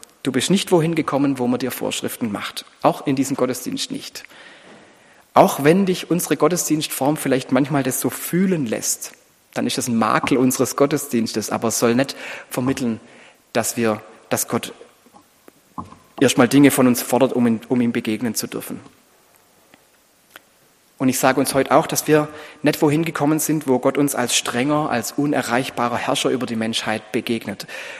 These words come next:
wo einer, der mit Angst regiert. Selbst wenn du dir Gott so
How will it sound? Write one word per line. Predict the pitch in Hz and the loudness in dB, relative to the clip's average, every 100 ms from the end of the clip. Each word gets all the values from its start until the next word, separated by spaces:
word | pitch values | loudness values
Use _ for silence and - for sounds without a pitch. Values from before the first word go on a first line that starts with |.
| - - _ _ _ | -18 -20 _ _ _
wo | 127 | -2
einer, | - 117 117 | 0 0 2
der | 117 113 | 2 0
mit | 120 - | 0 0
Angst | 131 - - | 0 0 -2
regiert. | 123 - 107 101 - - - _ _ _ _ - | -6 -6 -6 -6 -8 -12 -18 _ _ _ _ -18
Selbst | - 139 185 - - | 0 4 4 2 -2
wenn | 131 165 160 - - | 0 0 -6 -12 -10
du | 139 | -4
dir | 131 | -4
Gott | 131 135 - | 0 0 0
so | - 131 120 | -4 -2 -2